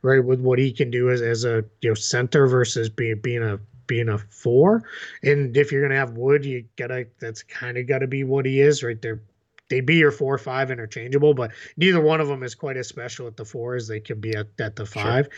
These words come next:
Speaker 1: So I love that one. The Washington fit I like a little bit better. And I could almost see this as they go get P J Washington, and then it's, you know, "Hey, you're gonna be, you know, Bam's backup, P J Tucker's backup, serve as kind of the understudy for a year. Then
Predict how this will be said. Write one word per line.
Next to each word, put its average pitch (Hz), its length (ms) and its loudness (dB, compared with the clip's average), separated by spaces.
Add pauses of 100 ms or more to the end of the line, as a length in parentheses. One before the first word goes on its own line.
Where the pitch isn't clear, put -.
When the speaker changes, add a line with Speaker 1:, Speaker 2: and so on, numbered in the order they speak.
(240)
Speaker 1:
So 165 120 2
I 175 80 8
love 131 260 6
that 120 220 0
one. 110 160 -6
The 147 80 0
Washington 185 580 0
fit 113 200 -8
I 113 80 -6
like 110 260 -6
a 117 40 -6
little 117 240 2
bit 143 220 4
better. 151 360 4 (280)
And 170 80 0
I 208 80 2
could 214 140 -6
almost 180 440 -4
see 175 140 -6
this 151 280 -4
as 127 240 -12
they 139 140 -6
go 143 160 2
get 135 220 -2
P 143 160 -10
J 123 160 -10
Washington, 131 720 -8 (380)
and 135 120 0
then 135 120 0
it's, 120 260 -6
you 117 120 -6
know, 110 60 -4
"Hey, 135 160 2
you're 139 180 4
gonna 143 160 0
be, 127 360 -6 (240)
you 127 80 -10
know, 110 80 -8 (240)
Bam's 151 380 2
backup, 143 680 -6
P 147 160 -10
J 135 120 -2
Tucker's 135 440 -4
backup, 117 580 -8 (380)
serve 139 280 2
as 139 120 2
kind 131 200 -6
of 127 60 -4
the 127 140 -2
understudy 123 580 -6
for 117 220 -4
a 113 40 -4
year. 113 360 0
Then 104 360 -4